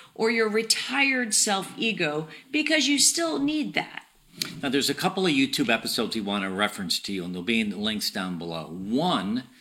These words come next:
Speaker 2: is Creating a New Identity in Retirement. It's a great episode. And then we have the three-step series on retiring,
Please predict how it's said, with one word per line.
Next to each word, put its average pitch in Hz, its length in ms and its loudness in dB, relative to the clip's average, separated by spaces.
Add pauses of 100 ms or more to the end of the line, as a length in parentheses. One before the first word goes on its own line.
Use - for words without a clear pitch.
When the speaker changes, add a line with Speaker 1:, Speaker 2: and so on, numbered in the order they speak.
(340)
Speaker 2:
is 123 220 0
Creating 151 540 4
a 127 80 4
New 131 320 6
Identity 117 720 0
in 98 120 -4
Retirement. 87 600 -6
It's - 140 -4
a 107 40 -6
great 127 560 0
episode. 87 600 -6 (420)
And 120 140 2
then 160 120 8
we 170 120 2
have 151 180 4
the 131 60 0
three-step 131 640 2
series 113 640 2
on 107 360 -2
retiring, 104 600 0